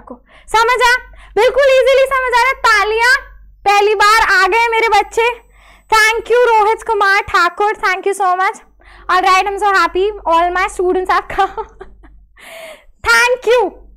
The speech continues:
एक घंटा हो गया मेरे को पढ़ा के, डेढ़ घंटा sort of। आ गए हो मेरे प्यारे बच्चों, स्वागत है।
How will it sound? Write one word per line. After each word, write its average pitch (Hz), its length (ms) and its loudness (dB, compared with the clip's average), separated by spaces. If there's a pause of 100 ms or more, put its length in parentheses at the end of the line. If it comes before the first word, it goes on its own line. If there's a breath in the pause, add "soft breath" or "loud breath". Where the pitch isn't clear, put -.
(540)
एक 381 220 2
घंटा 349 460 -2
हो 403 60 0
गया - 280 -10
मेरे 349 200 -8
को - 160 -8
पढ़ा 254 380 -4
के, 277 180 -8 (560 loud breath)
डेढ़ 415 240 -2
घंटा 294 400 -6 (200)
sort 262 280 -4
of। 403 140 -6 (480)
आ - 160 2
गए 427 180 0
हो 427 120 2
मेरे 415 200 -2
प्यारे 381 260 0
बच्चों, 381 360 0 (440 loud breath)
स्वागत 403 600 0
है। 480 140 2